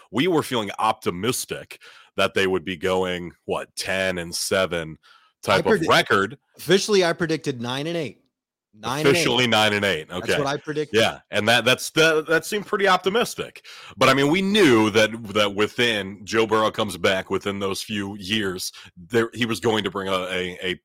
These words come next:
Speaker 1: playoff win to Cincinnati. The fact that he took us all the way to the Super Bowl is a completely other story. But for, for other teams to look at the Bengals, how they were an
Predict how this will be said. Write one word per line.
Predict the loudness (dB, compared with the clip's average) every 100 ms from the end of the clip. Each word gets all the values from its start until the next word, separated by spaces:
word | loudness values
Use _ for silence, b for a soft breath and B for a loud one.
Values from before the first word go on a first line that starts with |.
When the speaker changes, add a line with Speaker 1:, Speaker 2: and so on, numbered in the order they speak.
| -4
Speaker 1:
playoff | 2 4 6 4 0 -6
win | -6 -4 -6 -10 b b b b -2
to | 0
Cincinnati. | 0 -4 -4 -10 -12 -16 -20 _ _ _ _
The | 4
fact | 6 4 4
that | 2
he | 2 -2 -6 -4
took | 0
us | 0 0
all | 0
the | 2
way | 0
to | -4
the | -6
Super | -6 -6
Bowl | -8 -8 -8
is | -10
a |
completely | -8 -6 -6 -6
other | -8
story. | 0 4 4
But | 4 2 2 b b b b
for, | -8 -2 0 0 -2 -6 _ _ _ _ _ _ _ -4
for | 0 4
other | 4 4 0
teams | -2 -2 0 -2 -4 -4 -6 -8 _ _ _ _ _ _ _ _ -2
to | 0
look | 2 2 2
at | -2
the | 0
Bengals, | 2 0 0 -6 -8 -8
how | -2 0
they | 2 0
were | 0 -2 -2 -4 -10 -10
an | -8